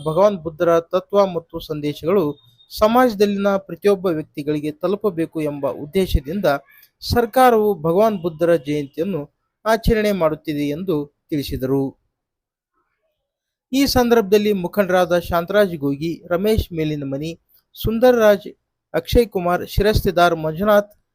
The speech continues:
ನದನ್, ವಿಜಯಲಕ್ಷ್ಮಿ ಮುಂಡರ್ಗಿ, ಅನಂತ್ ಕುಮಾರ್,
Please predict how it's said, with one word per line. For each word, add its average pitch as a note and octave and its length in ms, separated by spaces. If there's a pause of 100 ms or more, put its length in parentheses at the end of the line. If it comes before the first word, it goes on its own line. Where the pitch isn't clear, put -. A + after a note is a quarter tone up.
(220)
ನದನ್, D#3+ 440 (720)
ವಿಜಯಲಕ್ಷ್ಮಿ G#3 680
ಮುಂಡರ್ಗಿ, D3+ 540 (560)
ಅನಂತ್ A#3 320
ಕುಮಾರ್, E3+ 380